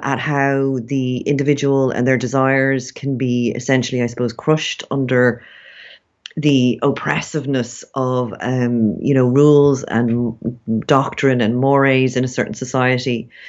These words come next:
Um, so on, on one level, it's operating, you know, as,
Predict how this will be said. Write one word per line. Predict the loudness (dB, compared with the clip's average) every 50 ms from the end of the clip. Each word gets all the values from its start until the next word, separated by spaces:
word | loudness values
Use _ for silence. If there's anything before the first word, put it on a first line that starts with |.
| -20 -18 -18 -18 -18 -14 -6 -2
Um, | 0 2 2 2 2 0 -2 -6 -8
so | -8 -2 0 0
on, | 0 0 -2 -2
on | -2 -2 -2 -2 0
one | 0 2
level, | 2 0 0 -2 -4
it's | -6 -6
operating, | -8 -8 -6 -4 -4 -4 -2 -2 -4 -4 -4 -6 -6 -8
you | -6 -6 -4
know, | -2 -2 -2
as, | -2 -2 -4 -4 -4 -6 -10 -18 -20